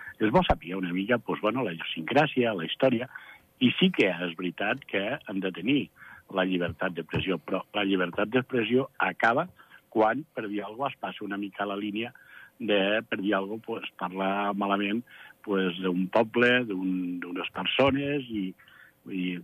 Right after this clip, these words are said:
jo què sé, s'ha de tenir una mica més d'ètica, i que cadascú pot defensar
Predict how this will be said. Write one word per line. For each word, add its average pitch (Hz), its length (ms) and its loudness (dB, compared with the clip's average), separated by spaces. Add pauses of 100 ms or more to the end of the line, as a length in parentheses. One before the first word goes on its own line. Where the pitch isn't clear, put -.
(220)
jo - 180 -6
què 98 100 -4
sé, 90 140 0
s'ha 101 180 2
de 101 120 4
tenir 98 480 4 (240)
una 127 240 4
mica 113 240 -2
més 92 300 -8
d'ètica, 104 640 -8 (380)
i 110 180 -6
que 110 180 2 (120)
cadascú 156 460 -2
pot 147 200 -8
defensar 123 520 -4